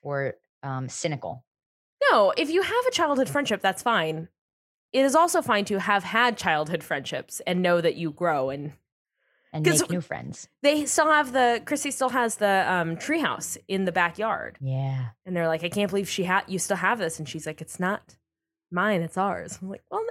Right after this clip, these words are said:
Speaker 2: I mean,
Speaker 1: Yeah.
Speaker 2: it's te-,
Speaker 1: C-, try explaining that to your husband.
Speaker 2: technically.
Speaker 1: It's not my treehouse. It's me and my friends. You don't really see them often because they don't really come back to town. Um,
Speaker 2: But one of
Speaker 1: but
Speaker 2: them's on People Magazine a lot.
Speaker 1: Yeah, do you,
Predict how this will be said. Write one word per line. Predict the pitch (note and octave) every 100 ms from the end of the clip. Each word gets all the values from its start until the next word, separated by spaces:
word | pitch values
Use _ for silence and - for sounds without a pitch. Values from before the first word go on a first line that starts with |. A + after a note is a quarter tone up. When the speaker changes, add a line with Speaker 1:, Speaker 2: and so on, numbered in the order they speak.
| -
Speaker 2:
I | A4
mean, | A#4 A#4+
Speaker 1:
Yeah. |
Speaker 2:
it's | A#4 -
te-, | _ C#5 - - D#5+ -
Speaker 1:
C-, | _ _ D5+ - _ _ _ -
try | D#4 G4
explaining | G4 F#4+ F#4+ E4
that | D4
to | B3+
your | A3+
husband. | G3+ E3+ C3 A#2 - _ - - _ -
Speaker 2:
technically. | - - F4 F3+
Speaker 1:
It's | C4
not | E4 - - _
my | G#3+ A3+ A#3
treehouse. | A3 C4+ A#3 E3 D#3+
It's | -
me | F#3 F#3+ G#3
and | G#3+
my | F3+ F#3
friends. | E3+ G3+ D#3 C#3 D3
You |
don't | G#3+ C4
really | D4+ B3+
see | - A#3+
them | F#3+ D3+
often | C#3+ C#3 C#3
because | D3 C#3
they | D3+
don't | D#3+
really | E3 D3
come | D#3+
back | D3+ D3
to | A#2
town. | - B2+ D#3+ A3+ A#3+
Um, | D#3 C#3 C3+ C3 B2+ _ _ _ _ _ _ - -
Speaker 2:
But | A#3+
one | D#4
of |
Speaker 1:
but | F#4+
Speaker 2:
them's | F4 D#4 -
on | G#3+
People | A3 A3+ G#3+
Magazine | E3 G3 A#3+ D4
a |
lot. | D#4 F4 F4+ - _ _
Speaker 1:
Yeah, | A3 F#3
do | D#3
you, | F#3